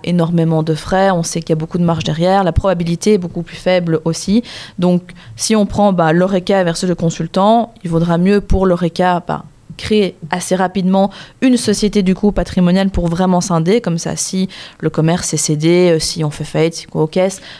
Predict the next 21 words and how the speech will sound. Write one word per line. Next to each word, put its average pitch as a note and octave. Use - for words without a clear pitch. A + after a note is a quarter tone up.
euh, -
on F#3+
sait F#3+
toujours F3+
pivoter F3
sur F3+
son E3
autre D#3
boîte. F3
Si -
on E3+
est D#3+
consultant, D#3+
on F#3
peut -
très -
bien F3+
dans D#3
un -
premier D3+
temps, F3+